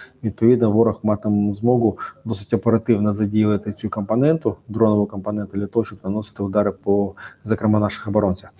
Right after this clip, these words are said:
Ба більше, я дивлюсь на деякі російські зет-пабліки, там часто густо,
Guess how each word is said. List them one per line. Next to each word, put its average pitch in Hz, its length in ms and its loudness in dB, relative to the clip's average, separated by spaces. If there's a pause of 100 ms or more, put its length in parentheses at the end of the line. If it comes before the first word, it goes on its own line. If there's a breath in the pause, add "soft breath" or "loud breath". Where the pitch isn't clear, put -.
(300 loud breath)
Ба 120 120 2
більше, 117 300 0 (380 soft breath)
я 113 80 4
дивлюсь 113 340 4
на 113 60 4
деякі 113 380 2
російські 110 400 0
зет-пабліки, 117 680 2 (320 loud breath)
там 113 160 0
часто 117 300 0
густо, 127 400 2